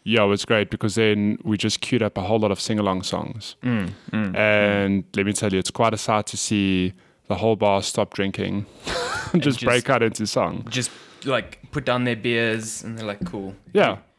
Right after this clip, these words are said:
Speaker 1: and just break out
Speaker 2: Do
Speaker 1: into
Speaker 2: you,
Speaker 1: song.
Speaker 2: do they, do they look for the person who queued up the song to give them a hug?
Speaker 1: No, but I'm sure they do wonder, like, "Who, who picked the
Speaker 2: Mm.
Speaker 1: song?"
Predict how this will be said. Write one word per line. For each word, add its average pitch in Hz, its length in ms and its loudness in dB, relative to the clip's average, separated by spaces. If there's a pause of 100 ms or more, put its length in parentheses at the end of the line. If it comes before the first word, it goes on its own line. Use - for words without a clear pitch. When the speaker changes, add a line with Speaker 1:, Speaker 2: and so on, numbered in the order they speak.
Speaker 1:
and 127 80 -4
just 127 180 -6
break 139 240 2
out - 20 0
Speaker 2:
Do 135 60 0
Speaker 1:
into 123 100 0
Speaker 2:
you, 127 60 4
Speaker 1:
song. 127 160 0
Speaker 2:
do 127 100 0
they, 123 160 2
do 123 160 -2
they 123 140 2
look 127 180 0
for - 80 -14
the 131 100 -4
person 123 440 -2
who 113 400 0
queued 113 260 -4
up 113 140 -4
the 113 60 -6
song 120 260 -2
to - 100 -8
give 104 140 -2
them 107 120 0
a 101 60 0
hug? 110 260 -2 (120)
Speaker 1:
No, 151 520 4
but 135 120 2
I'm 135 120 2
sure 160 200 2
they 135 140 4
do 123 200 4
wonder, 104 300 2
like, 92 260 0
"Who, 170 220 0
who 143 260 -2
picked 156 300 -4
the 117 80 2
Speaker 2:
Mm. 101 40 -6
Speaker 1:
song?" 101 360 -2